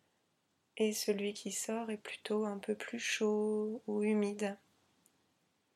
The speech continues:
Et ici, on va porter notre attention sur la cage thoracique qui se lève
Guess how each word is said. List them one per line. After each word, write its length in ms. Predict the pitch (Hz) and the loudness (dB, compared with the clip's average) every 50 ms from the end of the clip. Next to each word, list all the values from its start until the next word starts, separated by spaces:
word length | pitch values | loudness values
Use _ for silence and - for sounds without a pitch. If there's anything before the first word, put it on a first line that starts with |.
| _ _ _ _ _ _ _ - _ _ _ _ _ _ _ _ _ _ _ _ - | _ _ _ _ _ _ _ -20 _ _ _ _ _ _ _ _ _ _ _ _ 0
Et 220 | 220 220 208 202 202 | 2 4 4 4 2
ici, 280 | 196 - - - 269 | 0 -2 0 2 2
on 100 | 285 277 | 4 4
va 140 | 254 233 220 | 2 0 -2
porter 720 | 214 - 214 214 - - - - 247 240 240 240 240 233 226 | -2 -2 -4 -4 -4 -8 -6 -2 0 2 2 2 0 0 0
notre 320 | 220 220 226 226 - - | 0 0 0 -2 -4 -4
attention 840 | 247 240 - 220 214 208 214 - - - 233 240 247 262 262 269 285 285 - _ _ _ - - - - - _ _ - | -4 -4 -2 -2 -2 -2 -2 -4 -2 -2 -2 -2 -2 -2 -2 -2 -4 -6 -8 _ _ _ -20 -20 -20 -20 -20 _ _ -6
sur 220 | - - - 240 | -2 -2 0 2
la 160 | 240 240 233 | 2 2 2
cage 300 | 226 - 233 226 220 - | 2 0 2 2 2 2
thoracique 880 | - 226 220 208 202 196 196 - - - 269 - - - - - - - _ _ _ _ _ _ _ _ _ _ _ _ _ _ _ _ _ _ _ _ _ _ _ _ _ _ _ _ _ | 2 2 4 4 2 2 0 -4 -4 -4 -6 -6 -8 -10 -10 -10 -10 -12 _ _ _ _ _ _ _ _ _ _ _ _ _ _ _ _ _ _ _ _ _ _ _ _ _ _ _ _ _
qui 180 | - - 254 254 | -4 -4 -2 -2
se 220 | - - - 233 | -2 0 2 2
lève 760 | 220 208 202 196 196 202 208 220 233 240 240 233 233 220 220 | 4 6 6 6 6 4 4 2 0 -2 -4 -4 -4 -4 -4